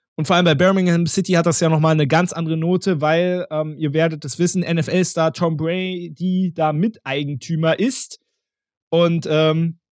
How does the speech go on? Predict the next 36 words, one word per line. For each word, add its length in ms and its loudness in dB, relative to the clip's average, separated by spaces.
ja, 360 2
die 60 0
Fans 240 2
auch 120 0
ziemlich 420 0
sauer 360 4
waren, 220 0
gab 160 -2
auch 100 -6
einen 80 -6
Platzsturm 520 -4
jetzt, 580 -6
äh, 420 0
dass 200 2
er 160 2
jetzt 180 0
nicht 160 -2
dabei 320 4
war 220 2
und 100 -4
sich 220 -4
stattdessen 760 -2
bei 240 2
der 180 2
Formel 280 0
eins 300 -2
in 200 -6
Miami 640 -2
vergnügt 760 0
und 560 0
halt 300 2
auch 300 2
den 280 -2
Trainer 380 -4
John 320 -4
Eustace 640 -2